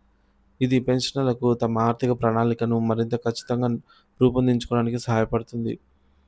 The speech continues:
రెండవది, డిఎన్ఎస్ అలవెన్స్ శాతము ప్రదర్శన.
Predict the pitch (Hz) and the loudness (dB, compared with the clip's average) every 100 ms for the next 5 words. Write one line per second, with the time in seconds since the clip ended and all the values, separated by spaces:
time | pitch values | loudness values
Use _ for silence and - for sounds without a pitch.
0 | - - 120 127 127 123 - 127 131 131 | -20 -4 0 4 4 2 -4 -4 0 0
1 | 131 131 - - 120 117 117 117 - 117 | 0 -4 -8 -4 0 2 0 -2 -2 -4
2 | 117 110 117 117 117 - _ - _ _ | -2 -2 0 -2 -4 -8 _ -20 _ _
3 | - - 120 120 117 120 | -20 -4 0 2 0 -2